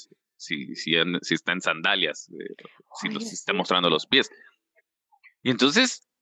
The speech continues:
Speaker 1: ya estamos caye-, estamos viendo cómo se, cómo estamos, ah, adoptando un nuevo, eh, estándar de higiene, que es el que hay que tener los pies hechos, porque si no, qué sucio.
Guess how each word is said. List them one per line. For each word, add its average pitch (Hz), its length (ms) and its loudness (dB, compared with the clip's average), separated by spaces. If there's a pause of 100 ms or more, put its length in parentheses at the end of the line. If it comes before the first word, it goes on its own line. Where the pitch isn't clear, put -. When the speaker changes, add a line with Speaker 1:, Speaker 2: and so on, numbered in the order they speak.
(360)
Speaker 1:
ya 131 300 4
estamos 185 400 2
caye-, 139 360 6
estamos 151 380 2
viendo 185 320 4
cómo 170 240 2
se, - 220 -6
cómo 151 240 2
estamos, 165 680 0 (180)
ah, - 360 2
adoptando 135 800 2
un 147 380 2
nuevo, 147 580 8 (420)
eh, 101 180 4 (100)
estándar 143 580 0
de 120 80 0
higiene, 143 580 0 (360)
que 123 140 -4
es 123 120 -2
el 131 120 0
que 101 100 0
hay 95 60 -6
que 107 100 -4
tener 95 320 0
los 110 220 2
pies 78 320 -2
hechos, 127 480 0
porque - 240 -6
si 85 120 -6
no, 110 280 2 (100)
qué - 140 -2
sucio. - 420 -8